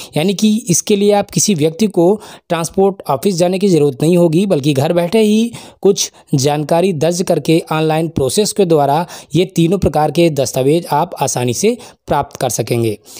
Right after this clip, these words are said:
सड़क परिवहन और राजमार्ग मंत्रालय भारत सरकार के सहयोग से राज्य शासन के परिवहन विभाग द्वारा मध्य प्रदेश के दो जिले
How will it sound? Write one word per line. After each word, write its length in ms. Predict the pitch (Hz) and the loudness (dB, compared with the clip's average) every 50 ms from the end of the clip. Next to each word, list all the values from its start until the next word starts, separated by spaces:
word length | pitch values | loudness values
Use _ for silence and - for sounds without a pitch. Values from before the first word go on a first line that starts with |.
| - _ | -20 _
सड़क 440 | - - 175 185 208 214 196 _ _ | -6 -4 -2 -2 -4 -6 -10 _ _
परिवहन 540 | - 165 160 160 151 120 123 160 175 190 196 - - | -4 -2 -2 -2 -2 -2 0 0 -2 -2 -4 -2 0
और 220 | 156 147 143 139 | 0 0 2 0
राजमार्ग 640 | 135 139 143 147 131 135 143 151 160 175 180 180 - | 0 0 0 0 0 0 0 0 0 0 -2 -2 -2
मंत्रालय 460 | 156 143 135 120 - 143 143 143 156 151 | -2 -2 -2 -2 0 0 0 0 0 0
भारत 300 | 123 117 123 147 185 180 | -2 -2 -2 -2 -2 -2
सरकार 440 | - 180 156 - 156 151 151 147 | 0 -2 -2 0 0 0 0 0
के 180 | 143 - 143 139 | 0 0 0 0
सहयोग 440 | - - 135 123 123 143 170 175 - | 0 0 0 2 2 2 2 2 0
से 240 | - 151 147 180 190 - - - - - - - | 0 0 0 0 -2 -6 -14 -20 -20 -10 -6 -4
राज्य 300 | 135 139 151 185 190 - | -2 -2 -2 -2 -2 -4
शासन 420 | - - 175 160 - - 175 175 170 | -2 -2 -2 0 0 0 -2 -2 -2
के 220 | 165 - 160 156 | 0 0 0 0
परिवहन 500 | 151 - 151 143 143 139 143 143 160 160 | 0 0 -2 -2 0 0 0 0 0 0
विभाग 340 | 139 131 123 113 131 180 196 | 0 0 -2 -2 -2 -2 -2
द्वारा 360 | 175 170 156 156 156 170 165 - - - - _ - | 0 0 0 0 0 -2 -4 -8 -14 -20 -8 _ -2
मध्य 220 | 156 180 180 170 | -2 -2 -2 -2
प्रदेश 420 | 185 185 170 165 180 180 165 - - - | -2 -2 2 2 2 2 2 0 0 0
के 120 | 180 180 | 0 0
दो 260 | 156 127 127 165 175 | 0 2 2 2 2
जिले 420 | 160 143 143 139 143 156 180 196 | 4 2 2 2 2 2 0 -2